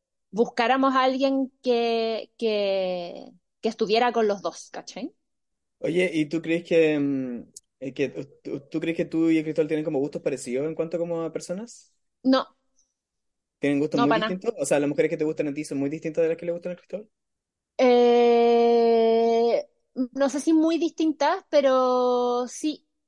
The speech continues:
Speaker 1: como que a mí me gustan de otra onda.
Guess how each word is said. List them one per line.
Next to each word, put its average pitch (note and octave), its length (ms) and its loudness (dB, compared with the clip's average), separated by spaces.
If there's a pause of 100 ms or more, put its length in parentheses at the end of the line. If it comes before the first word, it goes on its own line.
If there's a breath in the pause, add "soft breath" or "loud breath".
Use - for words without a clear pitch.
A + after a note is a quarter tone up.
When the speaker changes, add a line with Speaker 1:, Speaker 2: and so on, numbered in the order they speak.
(120)
Speaker 1:
como C4 240 -2
que B3 80 -2
a B3+ 40 0
mí C#4 160 0
me C#4+ 120 2
gustan C#4+ 840 -2
de C4+ 80 0
otra D#4+ 280 2
onda. C4 420 -2